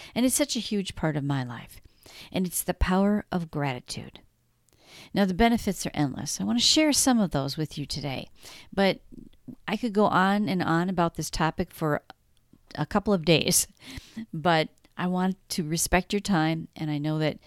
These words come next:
everybody's busy, so I try to keep these, these episodes short. You know, practicing gratitude is known to have a huge impact on your emotional and your physical health, actually.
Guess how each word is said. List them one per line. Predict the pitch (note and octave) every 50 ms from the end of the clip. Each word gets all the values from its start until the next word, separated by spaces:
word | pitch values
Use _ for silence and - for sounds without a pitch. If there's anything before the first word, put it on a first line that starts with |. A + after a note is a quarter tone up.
| _ -
everybody's | - E3+ F#3 E3+ F3+ F3 G3+ F#3 E3
busy, | E3 F#3+ E3 C#3+ D3 D3+
so | D3 - - C#3+
I | C#3+ D3+
try | - - G3+
to | G3+ G#3+
keep | - - F3 -
these, | - D#3 D3+ C#3+ - - - - - _
these | - F3 D#3 D#3+
episodes | D#3 - - D3 - - C#3+ C3 -
short. | - - - - - - _ _ _ _ _ _ _ _ _ _ _ _ _ _ _ _ _ _ _ _ - - - - - - - -
You | - A3+
know, | A#3+ -
practicing | - B3 B3 C4+ - - - - B3 A3
gratitude | F3 E3+ D#3 D3+ D3 D3 - - - D#3 D3 D3 D3 - - - - - - - - -
is | - F#3 F#3 E3+ F3
known | F#3+ F#3 F#3+ F#3
to | F3+ F3
have | E3 F3+ F3 E3+ G3
a | G#3
huge | G3+ - - - - D4 D#4 D4 A3+ F#3
impact | - - D#3 D3+ - - - D#3 C#3 D3+ D#3+ - - - -
on | E3 E3 D#3+ D#3+ D#3+
your | D#3 D#3+ D#3 D3+
emotional | D#3 E3 F3 F#3+ G#3 G#3+ G#3 - A3+ G#3+ G#3+ G#3+ G#3+ G#3+ - _ _ _ _ _ _ _ _ _ -
and | F#3+ G3+ G3
your | G#3+
physical | G#3 - D#3+ C#3 D3+ D3+ - D#3
health, | D#3 G3 G3 - - -
actually. | C#3 - - - - - - - E3+ -